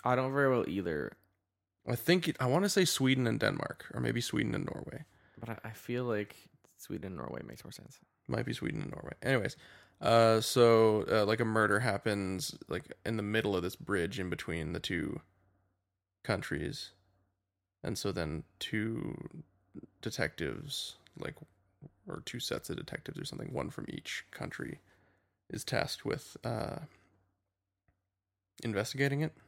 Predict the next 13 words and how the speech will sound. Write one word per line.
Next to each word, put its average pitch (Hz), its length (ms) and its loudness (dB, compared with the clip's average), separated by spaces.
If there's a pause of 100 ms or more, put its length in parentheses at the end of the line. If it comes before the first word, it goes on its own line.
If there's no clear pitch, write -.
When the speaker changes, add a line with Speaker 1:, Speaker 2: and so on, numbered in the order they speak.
(180)
Speaker 1:
Hmm. 117 340 -4 (400)
Speaker 2:
Not 113 420 4
unlike 107 640 2
the 110 80 -2
Canadian 104 720 -2 (160)
buddy 101 320 2
cop, - 400 -2 (880)
uh, 98 300 0
comedy, 98 760 -2 (200)
Bon 92 180 0
Cop, - 280 -2
Bad 101 260 0
Cop, 143 300 -2